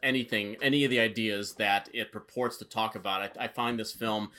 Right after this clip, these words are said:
to be incredibly messy. Uh, I think sometimes structurally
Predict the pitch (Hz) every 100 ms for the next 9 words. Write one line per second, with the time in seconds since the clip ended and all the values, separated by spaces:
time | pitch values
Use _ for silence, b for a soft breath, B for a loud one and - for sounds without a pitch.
0 | B B - 110 117 110 104 113 135 113
1 | - 127 104 92 104 131 - 202 208 202
2 | 110 104 104 113 107 123 110 107 - -
3 | 135 131 - 147 147 143